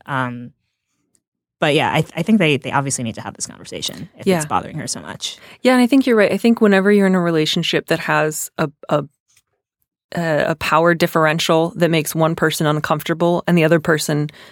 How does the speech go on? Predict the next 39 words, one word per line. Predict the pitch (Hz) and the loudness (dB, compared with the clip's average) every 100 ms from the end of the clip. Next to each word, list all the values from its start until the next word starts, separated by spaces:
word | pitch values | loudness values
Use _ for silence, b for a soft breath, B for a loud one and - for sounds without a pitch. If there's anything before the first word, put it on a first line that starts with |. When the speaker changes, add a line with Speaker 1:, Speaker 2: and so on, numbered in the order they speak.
| B | B
Speaker 2:
is | 180 | 0
either | 175 156 | 0 0
perfectly | 156 233 226 226 | 0 0 2 0
comfortable | 208 190 196 190 | 0 -2 0 2
with | 190 190 | 2 2
it | 196 | 0
or | 170 | 0
doesn't | 156 165 170 151 | 0 0 0 -2
notice | - 160 214 | 0 0 2
it, | 262 - - B B B B B B _ | 0 0 -6 B B B B B B _
one | - 160 160 190 208 | -10 -6 0 2 4
of | 214 | 4
the | 202 | 2
kind | - 196 | 2 0
of | 170 | 2
unfortunate | 180 175 180 175 180 | 0 2 0 2 0
realities | 165 165 160 175 156 151 - - | 2 2 2 2 2 -2 -4 -2
is | 160 | 0
it | 156 | 0
often | - 160 - 165 | 0 0 2 0
falls | 151 160 160 165 | 0 2 2 0
to | - | -2
the | 160 | -2
person | - 156 151 156 | -2 -4 -2 -2
who's | 160 | -2
uncomfortable | 151 156 156 151 160 151 156 | -2 -2 -4 -2 -2 0 0
to | - - | -2 -4
first | - 156 - | 0 0 0
bring | 156 143 | -4 -2
it | |
up. | 156 - - b b b b b - | -2 -4 -12 b b b b b -4
Because | 180 180 160 | -2 2 2
I | 175 | 2
Speaker 1:
Mm-hmm. | |
Speaker 2:
have | 185 | 0
a | 170 | -2
feeling | - 262 208 170 160 156 - | 0 0 2 0 -4 -8 -4
your | 180 | -2
boyfriend | 160 196 240 - 160 151 156 - | 2 2 2 2 0 0 -6 -14